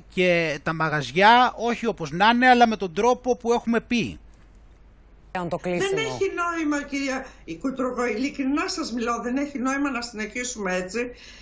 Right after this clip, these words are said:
Speaker 3: γιατί, ε, εσείς βλέπετε
Speaker 1: Κοίτα, κοίτα,
Speaker 3: πιο
Speaker 1: κοίτα,
Speaker 3: λογικό
Speaker 1: κοίτα, κοίτα αυτός ύφος εδώ πέρα, κοί-, κοίτα ύφος, κοίτα ύφος. Αυτό τώρα <laughs> είναι, αυτό είναι άντρας αυτός τώρα, συγγνώμη. Κοί-, κοίτα,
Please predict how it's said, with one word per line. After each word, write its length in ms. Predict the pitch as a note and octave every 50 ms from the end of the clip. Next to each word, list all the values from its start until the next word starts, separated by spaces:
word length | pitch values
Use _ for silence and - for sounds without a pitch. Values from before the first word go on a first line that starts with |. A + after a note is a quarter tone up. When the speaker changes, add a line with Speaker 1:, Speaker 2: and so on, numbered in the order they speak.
| -
Speaker 3:
γιατί, 720 | - F3+ F#3 A3+ D4 C4+ C4+ - - E4 D#4+ B3+ F#3 - - - - - - - - - - -
ε, 100 | - G#3 A3+ A3 A3 G#3+ - - G3
εσείς 340 | A3 - - E4 G4 F#4+ -
βλέπετε 360 | C4 E4 E4 D#4+ A3 A3 A#3
Speaker 1:
Κοίτα, 200 | G#3 B3 D#4 A#3+
κοίτα, 0 |
Speaker 3:
πιο 420 | A3+ A3+ - - G3 F#4+ F#4+ - -
Speaker 1:
κοίτα, 200 | C#4+ B3 - -
Speaker 3:
λογικό 80 | D#4+ -
Speaker 1:
κοίτα, 340 | - A3+ A3+ A3 G#3+ F3+
κοίτα 200 | F3+ - G#3+ F#3
αυτός 280 | G#3 - - A#3 F#3 -
ύφος 300 | A3+ A#3 - D3+ C3 -
εδώ 120 | D3 C#3+
πέρα, 260 | C#3+ - F#3+ F3+ D3 G#2
κοί-, 180 | - - F3+
κοίτα 260 | C#3+ - F#3+ F3+ F3
ύφος, 400 | F3 F3+ E3+ - F#2 F2+ - - -
κοίτα 200 | - D#3+ D3+ D#3+
ύφος. 280 | E3+ E3+ - A#2+ A2 -
Αυτό 320 | - - - - G#3 A3+ G#3+
τώρα 200 | - A#3 A#3 A3 - - - A3+ - - -
<laughs> 260 | - - - - -
είναι, 400 | - D#3+ D3 - - G3+ - - - - - - - - -
αυτό 300 | F3+ G3 - - - F#3+ F#3+
είναι 240 | F#3+ F#3+ G3+ G3+ F#3
άντρας 360 | F3+ E3+ D#3 D3 D3 C3+ A#2
αυτός 260 | B2+ B2 - - -
τώρα, 280 | - D3 D3+ D3 B2+ A#2+
συγγνώμη. 600 | - C3+ B2+ C#3 E3 F3 E3+ D3 A#2+ G#2+ F#2+ - - -
Κοί-, 160 | - F3+ G3
κοίτα, 360 | - D#3 E3 - - F#2 E2+